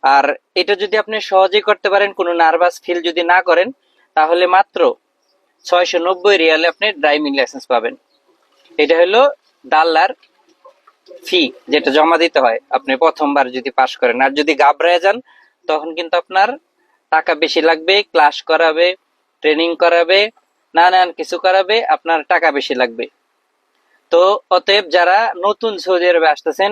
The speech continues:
ড্রাইভিং লাইসেন্স করার জন্য, একেবারে নার্ভাস ফিল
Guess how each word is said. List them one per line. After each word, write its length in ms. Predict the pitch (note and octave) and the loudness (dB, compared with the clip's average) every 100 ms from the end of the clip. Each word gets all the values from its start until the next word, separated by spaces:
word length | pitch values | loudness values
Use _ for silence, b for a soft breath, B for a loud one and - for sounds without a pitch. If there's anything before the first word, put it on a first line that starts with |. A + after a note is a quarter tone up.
| E3 | 0
ড্রাইভিং 280 | D#3 D3+ E3 | 0 0 -2
লাইসেন্স 260 | E3 - E3 - | -2 -4 -8 -2
করার 200 | F3+ F3+ E3 | 0 0 -2
জন্য, 180 | E3 C3 - _ _ _ _ _ _ _ _ _ _ _ | -2 -4 -8 _ _ _ _ _ _ _ _ _ _ _
একেবারে 420 | G#3+ G#3 A3 G#3+ G3+ F3 | -4 -2 0 2 2 2
নার্ভাস 320 | E3 F#3 F3+ | 2 0 -2
ফিল 160 | - G3 | -2 -2